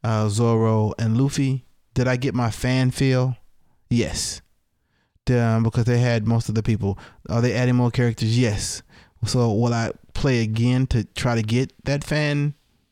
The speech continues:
to play, to play as my characters? Probably.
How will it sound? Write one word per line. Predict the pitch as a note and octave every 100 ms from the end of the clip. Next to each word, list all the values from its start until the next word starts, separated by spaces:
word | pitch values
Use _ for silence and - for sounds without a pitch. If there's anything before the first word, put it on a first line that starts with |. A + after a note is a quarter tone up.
| _ _ _ _
to | -
play, | - C3+ - _ _ _ - - -
to | F3
play | - D3+ D3+
as | D3+
my | D#3 D3+
characters? | E3 D#3 D3 D3+ C#3+ - - -
Probably. | - D#3 C#3 C3 A#2+ A#2+ A2+ C3 E3+